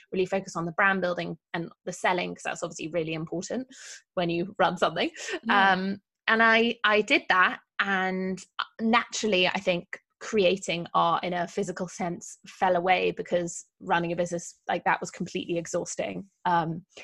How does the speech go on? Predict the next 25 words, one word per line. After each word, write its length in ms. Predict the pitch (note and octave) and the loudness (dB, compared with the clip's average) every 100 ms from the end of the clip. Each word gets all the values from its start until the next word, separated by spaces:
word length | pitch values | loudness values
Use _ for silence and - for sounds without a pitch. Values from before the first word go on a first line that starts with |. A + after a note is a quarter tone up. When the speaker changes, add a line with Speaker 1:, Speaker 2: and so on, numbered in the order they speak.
| - - | -16 0
Speaker 1:
and 80 | A3 | 4
I'm 160 | A#3+ B3 | 4 6
used 260 | C#4+ C#4 | 4 4
to 60 | C#4+ | 4
working 320 | C#4 C#4 C#4+ | 4 4 2
hard. 300 | B3+ B3+ C4 | 4 6 6
Like, 140 | G#3+ F3+ | 4 2
I 60 | |
like 340 | F3+ G3 G#3 A3 | 2 2 0 -2
working 280 | G#3 G#3+ | -2 -2
hard. 220 | G3+ G#3 G3 | -2 0 0
I'm 80 | |
one 120 | F3+ F3+ | 0 -2
of 60 | |
those 120 | F3 | -2
Speaker 2:
Yes, 120 | F#3+ E3+ | -2 -4
Speaker 1:
people 280 | F3 F3 | -2 -2
Speaker 2:
yeah. 60 | F3+ | -2
Speaker 1:
that 100 | D#3 - _ _ _ | -4 -8 _ _ _
en-, 200 | G#3 G#3 G3+ - | -2 -2 -4 2
really 420 | G3+ G3+ G3 F#3 | 6 6 6 2
enjoys 500 | F3+ E3+ E3+ F3+ F#3+ | 0 -2 0 0 0
it. 200 | B3+ D4 | -2 -2
So 460 | - A3 G3 F#3+ F#3 - - - - _ _ - | 0 2 4 2 -2 -12 -20 -20 -20 _ _ 0
that 240 | C4+ | 0